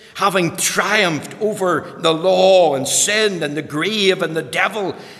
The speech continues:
and, and death and, and, and, and everything else in the battle of the cross.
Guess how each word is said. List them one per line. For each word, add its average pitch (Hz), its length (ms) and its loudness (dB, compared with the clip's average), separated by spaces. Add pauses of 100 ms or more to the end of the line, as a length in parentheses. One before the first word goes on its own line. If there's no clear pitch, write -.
(100)
and, 190 340 2
and 127 80 -8
death 202 720 0
and, 175 200 -4 (120)
and, 170 180 0
and, 170 360 -2
and 170 100 -2
everything 247 480 0
else - 680 -4 (1000)
in 143 120 -4
the 131 80 -2
battle 151 420 -6
of - 120 -14
the 165 80 -14
cross. - 920 -12